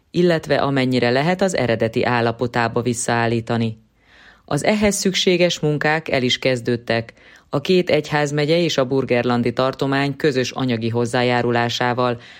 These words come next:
remélhetőleg hamarosan újra eredeti szépségében lesz látható a rönöki Szent Imre templom.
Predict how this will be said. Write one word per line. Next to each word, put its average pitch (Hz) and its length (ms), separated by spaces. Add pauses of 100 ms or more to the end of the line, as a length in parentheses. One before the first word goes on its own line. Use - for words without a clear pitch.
(120)
remélhetőleg 143 840
hamarosan 143 800
újra 127 340
eredeti 123 420
szépségében 120 800
lesz 117 220
látható 127 540
a 113 60
rönöki 143 460
Szent 110 380
Imre 110 240
templom. 113 580